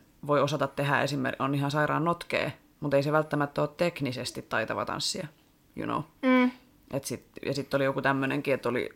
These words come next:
Speaker 1: ollut joku tämmönen tähtiopettaja tai tähtitanssija, jota oli, jolla on tosi paljon seuraajia somessa, ja sit jengi oli mennyt kattoo jotain sen produktioon, ja sit se ei ollut ihan täyttänyt niitä odotuksia, mitä se oli luonut sinne someen,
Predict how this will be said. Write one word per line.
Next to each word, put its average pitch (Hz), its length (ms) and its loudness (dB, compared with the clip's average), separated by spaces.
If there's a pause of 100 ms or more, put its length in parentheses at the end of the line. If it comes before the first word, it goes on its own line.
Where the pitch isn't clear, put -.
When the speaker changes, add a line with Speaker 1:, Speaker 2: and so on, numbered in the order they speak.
(380)
Speaker 1:
ollut 127 200 0
joku 147 160 -2
tämmönen 151 340 0
tähtiopettaja 156 840 0
tai 165 240 0
tähtitanssija, 165 760 0 (520)
jota 127 180 2
oli, 123 240 2 (120)
jolla 123 180 0
on 127 80 0
tosi 135 200 -2
paljon - 200 0
seuraajia 127 460 0
somessa, 151 460 0 (360)
ja 143 60 -2
sit 139 140 0
jengi 135 220 4
oli 131 80 2
mennyt 135 260 0
kattoo 135 340 0
jotain - 200 2
sen 139 140 -4
produktioon, 156 600 2
ja 139 80 4
sit 139 140 -4
se 139 120 2
ei 135 100 6
ollut 139 420 2
ihan 143 140 2
täyttänyt 135 460 2
niitä 143 220 -2
odotuksia, 151 600 2
mitä 123 200 -2
se 151 100 -2
oli 135 140 -4
luonut 151 340 4
sinne 156 260 -4
someen, 143 520 0